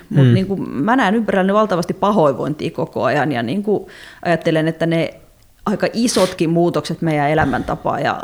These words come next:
Speaker 1: niinku aineelliseen elintasoon, niin saattaa johtaa myös johonkin hyvään. Ei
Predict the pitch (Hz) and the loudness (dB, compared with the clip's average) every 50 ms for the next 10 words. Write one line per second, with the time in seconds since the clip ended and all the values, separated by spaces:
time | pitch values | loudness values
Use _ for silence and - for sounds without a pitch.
0 | - - 120 107 - 120 - 135 120 107 - - _ - 175 170 170 156 147 151 | -10 -8 -8 -8 -8 -8 -8 -8 -10 -10 -14 -10 _ -2 0 0 0 0 0 -2
1 | 170 185 175 151 - 160 160 160 160 156 - 147 - - - 120 - - 165 170 | -2 -2 -2 -2 0 0 -2 -2 -2 -2 -4 -6 -6 -4 -4 -4 -4 -4 -4 -4
2 | 170 156 151 - - 151 151 160 165 185 - - 90 - 160 147 165 160 170 170 | -4 -4 -4 -4 -4 -2 0 0 0 -2 -2 -4 -4 -4 -2 -4 -4 -4 -2 -4
3 | 165 160 - - - - 220 190 139 - - - - 147 - - | -4 -6 -8 -14 -6 -4 -2 -2 -2 -2 -2 -2 -2 -4 -4 -2